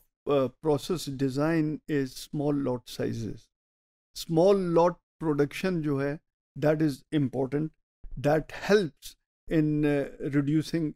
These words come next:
inventory। Uh, हमने किया हुआ है कि ऑर्डर क्वांटिटी जो भी होगी, तो average inventory is Q divided by two, तो इसके अंदर जितने भी छोटा, अ, हम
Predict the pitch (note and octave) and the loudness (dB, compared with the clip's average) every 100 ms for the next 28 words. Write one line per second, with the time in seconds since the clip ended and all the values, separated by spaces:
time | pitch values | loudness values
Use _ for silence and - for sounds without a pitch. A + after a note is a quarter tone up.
0 | - C#3 B2+ C3 C3 E3 G3+ - _ _ | -4 -4 -2 -4 -6 -6 -8 -10 _ _
1 | _ _ C3+ C3 C3+ - _ _ _ _ | _ _ -4 -2 -4 -10 _ _ _ _
2 | _ _ _ _ _ _ C3 C#3+ C#3+ C#3+ | _ _ _ _ _ _ -2 0 2 2
3 | C#3+ - E3 D#3 D3+ D3 - D3+ C#3 D3 | 0 0 2 2 2 0 0 0 0 -2
4 | D3+ D3+ D3+ D3+ E3 C3+ D3 D#3+ E3 D3 | -2 -2 -2 -4 -6 -4 -4 -2 -2 -2
5 | C3 C#3+ F3 _ _ _ _ - D3 - | -2 -6 -8 _ _ _ _ 2 2 4
6 | D#3 C#3+ E3 D3+ - E3 D3 D3 D3 D3 | 0 4 4 2 0 0 2 2 0 -2
7 | D#3 C#3+ C#3 C3 - _ D#3+ D3+ C#3 C3 | -2 0 -2 -4 -16 _ 0 2 0 -4
8 | C3+ C3+ C3+ C3+ B2 - G3 A#3+ - _ | -4 -6 -6 -8 -8 -4 -2 -2 -4 _
9 | _ _ _ E3 E3 D#3 - E3 D3+ D#3 | _ _ _ 0 2 2 0 0 2 2
10 | C#3+ C3 D3+ F#3 F3+ D#3 - - D3+ D#3+ | 0 -2 -4 -2 -2 -4 -8 -8 -4 0
11 | D3+ - _ _ _ - C#3+ C3 - C3+ | 0 -4 _ _ _ -12 -10 -10 -10 -8
12 | C#3 | -8